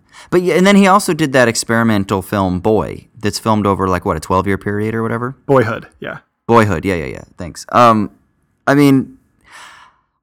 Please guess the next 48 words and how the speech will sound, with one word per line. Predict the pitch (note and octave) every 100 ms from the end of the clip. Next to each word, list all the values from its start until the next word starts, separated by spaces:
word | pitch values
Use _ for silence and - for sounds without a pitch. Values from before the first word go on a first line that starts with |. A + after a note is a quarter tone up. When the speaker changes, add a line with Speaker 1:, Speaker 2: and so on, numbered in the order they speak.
| - -
Speaker 1:
I, | - F#3
I |
just | G#3+ -
think | F3
he's | C#3+ B2
a |
phenomenal | - A2+ A2 F#2
filmmaker, | - A#2 A2+ F#2 G2
and | G2
it's | A#2
unfortunate | C3 B2 F3 F#3+ D#3+
that | B2+
he | B2
doesn't | A#2 C#3 D#3+
get | C#3+ C3
the | A2+
respect | G#2 - G2 F#2+ -
of |
somebody | - G#2+ G2+ G2
like | F#2+
a | F#2
Scorsese | - - F2 - A#2 A2 A2 G#2+ G#2
or | F2+
like | F2
a | F2
Tarantino. | - F#2 D#2+ - C#3 C#3 C3+ C3 C3 B2+ B2+ - _
Like, | A2 A#2 _ -
people | F3+ F#3+
don't | F#3 -
t-, | - B2+
he's | C#3+
not | E3 F3+
on, | E3+
like, | E3
the | A#2
tip | - D3
of | B2 -
people's | C3 G#2 F#2
tongues | - A2 G2+ F2 E2
when | F#2
they | F2+
speak | - G2 F2+
of | E2+ F2
great | F#2+ F2+ -
directors | F#2 F2 E2+ D2 -
for | -
whatever | G2 C3 F3 A#3
reason. | F#3+ F3+ A#2+ E2+ -